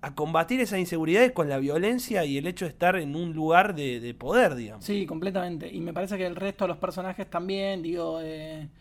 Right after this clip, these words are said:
Speaker 2: no sé, Aisha, que para mí es uno de mis, de mis personajes <laughs> favoritos, sobre todo en la, en la primera temporada, me parece que tiene momentos muy graciosos, que son muy divertidos.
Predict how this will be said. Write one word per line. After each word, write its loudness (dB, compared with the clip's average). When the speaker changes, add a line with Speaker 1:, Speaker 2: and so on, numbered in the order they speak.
Speaker 2:
no -8
sé, -8
Aisha, -2
que -10
para -8
mí -8
es -8
uno -6
de -6
mis, -8
de -10
mis -10
personajes -8
<laughs> -
favoritos, -4
sobre -8
todo -2
en -4
la, -4
en -10
la -2
primera -4
temporada, -4
me -6
parece -10
que -12
tiene -6
momentos -6
muy -4
graciosos, -6
que -16
son -8
muy -4
divertidos. -4